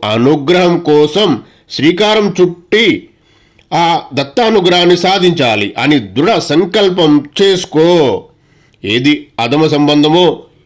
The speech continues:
ఏది ఉత్తమ సంబంధమో ఆయన మీకు వ్యక్తం చేశాడు. అధమ సంబ-, అధమ బంధాల పట్ల మోహాన్ని తగ్గించుకో,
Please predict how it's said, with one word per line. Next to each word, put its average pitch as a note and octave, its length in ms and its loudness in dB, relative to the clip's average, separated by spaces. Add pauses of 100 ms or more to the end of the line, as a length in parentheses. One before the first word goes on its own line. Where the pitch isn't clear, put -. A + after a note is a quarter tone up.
(120)
ఏది D#3+ 300 2
ఉత్తమ D#3+ 400 0
సంబంధమో D#3 760 0 (460)
ఆయన D3 360 0
మీకు C#3+ 280 0
వ్యక్తం E3 580 0
చేశాడు. C#3+ 1000 2 (100)
అధమ A#2 260 -4
సంబ-, C3 440 -2 (500)
అధమ C3+ 260 0
బంధాల D3 460 0
పట్ల D3+ 360 -2
మోహాన్ని C#3+ 440 2
తగ్గించుకో, D3+ 880 0